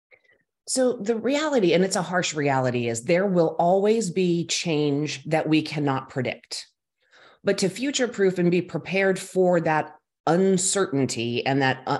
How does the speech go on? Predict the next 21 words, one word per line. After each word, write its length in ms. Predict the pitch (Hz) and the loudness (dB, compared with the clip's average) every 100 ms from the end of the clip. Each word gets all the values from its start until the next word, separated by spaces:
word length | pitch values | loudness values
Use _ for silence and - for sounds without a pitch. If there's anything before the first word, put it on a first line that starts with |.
| - | -2
that 260 | 143 131 | -2 -2
thing 200 | - 202 | -2 0
around 220 | 190 180 160 | 2 2 0
the 80 | |
corner 340 | 156 - 156 151 | -2 -2 0 2
that's 180 | 135 - | 0 0
gonna 180 | 135 | -2
jump 240 | 131 143 139 | 0 0 0
out 160 | 127 | -2
and 100 | 120 | -2
scare 260 | - 139 123 | -4 -2 -2
us 160 | 120 131 | -2 -2
like 200 | 120 123 | -2 -2
a 80 | |
global 340 | 110 123 110 110 | -2 -2 -2 -4
pandemic 640 | 123 113 120 113 98 - - - - - _ | -4 -4 -2 -2 -2 -8 -14 -20 -20 -20 _
is 160 | 220 196 | 2 4
building 360 | 220 220 190 | 4 4 6
resilience 480 | 170 160 151 143 135 | 4 4 2 2 -2
to 100 | - | -4
change. 600 | 127 175 95 - - - | -4 -4 -4 -8 -12 -14